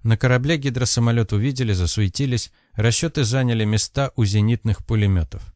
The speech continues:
Андрей пролетел мимо, снизился до полусотни метров, зашёл с кормы, Антоненко открыл огонь из пушки. Один выстрел, второй и третий успел. Андрей потянул ручку на себя, сделал горку, дёрнул рычаг сброса бомбы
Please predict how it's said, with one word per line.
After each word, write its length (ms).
Андрей 340
пролетел 500
мимо, 300
снизился 600
до 120
полусотни 540
метров, 360
зашёл 360
с 80
кормы, 400
Антоненко 640
открыл 320
огонь 300
из 140
пушки. 480
Один 320
выстрел, 380
второй 500
и 220
третий 520
успел. 420
Андрей 320
потянул 520
ручку 340
на 120
себя, 420
сделал 480
горку, 440
дёрнул 460
рычаг 380
сброса 460
бомбы 480